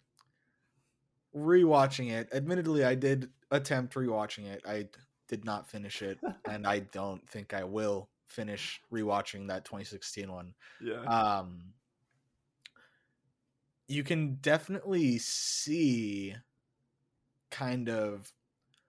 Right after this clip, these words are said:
Speaker 1: what Ayer was going for in the sense that, like, you know, all these things that we mentioned are, like, executed better in James Gunn's imagining of the story.
Speaker 2: Mm-hmm.
Speaker 1: I think that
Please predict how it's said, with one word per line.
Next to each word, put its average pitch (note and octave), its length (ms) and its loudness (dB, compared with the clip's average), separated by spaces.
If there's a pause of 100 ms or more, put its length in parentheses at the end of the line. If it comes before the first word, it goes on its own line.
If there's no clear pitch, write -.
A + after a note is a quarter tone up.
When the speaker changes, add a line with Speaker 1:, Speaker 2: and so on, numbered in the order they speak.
(760)
Speaker 1:
what A#2 520 2 (300)
Ayer A#2+ 260 2
was A2 180 -4
going D#3+ 360 2
for A2 340 0
in B2 120 -2
the B2 60 -4
sense D3+ 260 -2
that, D3+ 120 2
like, A#2 320 0 (880)
you G3 80 0
know, C#3 80 4
all C#3+ 120 6
these C#3 160 2
things D#3 140 0
that C3+ 60 2
we C3 100 2
mentioned C3+ 380 0
are, A#2+ 120 2
like, A#2 180 -2
executed B2+ 540 0
better A#2 500 -2
in G#2 480 -8 (300)
James C3 280 0
Gunn's A2+ 540 -4 (720)
imagining A2+ 520 -2
of G2 80 -8
the F#2+ 60 -8
story. A2 440 -2 (360)
Speaker 2:
Mm-hmm. A#2+ 200 -2
Speaker 1:
I C3 40 0
think F3 340 -4
that C3+ 280 2